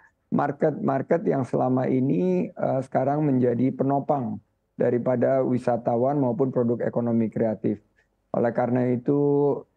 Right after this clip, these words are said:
pasar, eh, Timur Tengah, India, dan juga Australia ini memiliki ketangguhan dan resiliensi. Dan Indonesia, eh, sepertinya sebuah titik terang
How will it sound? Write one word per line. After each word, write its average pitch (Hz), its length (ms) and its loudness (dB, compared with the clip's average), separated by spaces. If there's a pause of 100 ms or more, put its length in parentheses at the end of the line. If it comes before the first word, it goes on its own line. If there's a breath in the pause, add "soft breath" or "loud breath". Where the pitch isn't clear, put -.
(160)
pasar, 123 500 0
eh, 117 480 0
Timur 120 300 0
Tengah, 131 720 0
India, 127 840 2 (480)
dan 117 320 4
juga 117 460 2
Australia 139 880 0
ini 139 580 0
memiliki 120 600 0
ketangguhan 120 580 0
dan 117 140 0 (180)
resiliensi. 120 880 0 (400)
Dan 127 160 0
Indonesia, 131 880 2
eh, 117 560 2
sepertinya 139 960 0
sebuah 123 640 -2 (240)
titik 135 400 -2
terang 147 480 0